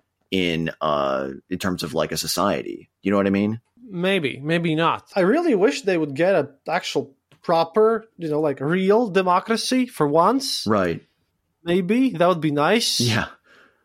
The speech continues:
Speaker 1: It's one of those things where I could see that happening more than I could see it happening in China, for example. I don't, I mean, we talked about this. I don't think China is capable of becoming a democracy, just culturally speaking. They just don't have that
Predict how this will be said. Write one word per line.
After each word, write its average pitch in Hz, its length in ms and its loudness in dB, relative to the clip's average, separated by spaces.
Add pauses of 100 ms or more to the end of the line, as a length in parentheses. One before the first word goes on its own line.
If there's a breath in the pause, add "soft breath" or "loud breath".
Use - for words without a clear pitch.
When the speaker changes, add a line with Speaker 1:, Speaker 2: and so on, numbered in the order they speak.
(280 soft breath)
Speaker 1:
It's 131 280 0
one 147 180 4
of 165 60 2
those 127 220 2
things 131 260 2
where 98 260 2
I 107 140 2
could - 160 0
see 98 180 0
that 90 260 2
happening 71 640 -4 (300 soft breath)
more 98 640 2 (200)
than 92 160 2
I 80 80 0
could 90 160 -4
see 95 140 2
it 85 80 0
happening 85 400 -2
in 65 120 -6
China, 98 400 0
for 57 160 -4
example. - 540 -8
I 110 140 4
don't, 113 260 0
I 101 60 0
mean, 92 240 0
we 131 100 2
talked 117 260 0
about 78 160 -2
this. 80 240 -2
I 101 100 0
don't 98 200 -2
think 85 320 -4 (720 loud breath)
China 98 340 0
is 76 120 -2
capable 82 420 0
of 67 60 -6
becoming 78 340 -2
a 76 40 -4
democracy, 80 540 -2
just 80 180 -4
culturally 107 540 -2
speaking. - 440 -8
They 87 120 2
just 82 240 -4
don't 95 280 0
have 82 300 -2
that 73 300 -2